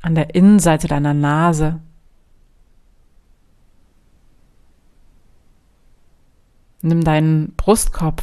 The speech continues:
wahr und die Seiten deines Körpers, die sich bewegen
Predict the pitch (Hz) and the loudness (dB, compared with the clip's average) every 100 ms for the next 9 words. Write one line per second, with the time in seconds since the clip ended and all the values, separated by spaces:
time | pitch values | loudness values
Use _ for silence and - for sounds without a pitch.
0 | - 147 151 165 180 175 165 156 147 - | -4 -2 -2 -2 -4 -8 -6 -6 -4 -8
1 | - - _ _ _ _ _ _ _ _ | -12 -20 _ _ _ _ _ _ _ _
2 | _ 175 156 160 185 202 175 147 147 - | _ -2 2 4 2 2 0 0 -4 -4
3 | - 165 170 - 143 - 147 139 - 139 | 0 2 2 -2 -4 -6 -8 -8 -6 -4
4 | 151 156 160 151 147 | -2 -2 -2 -4 -6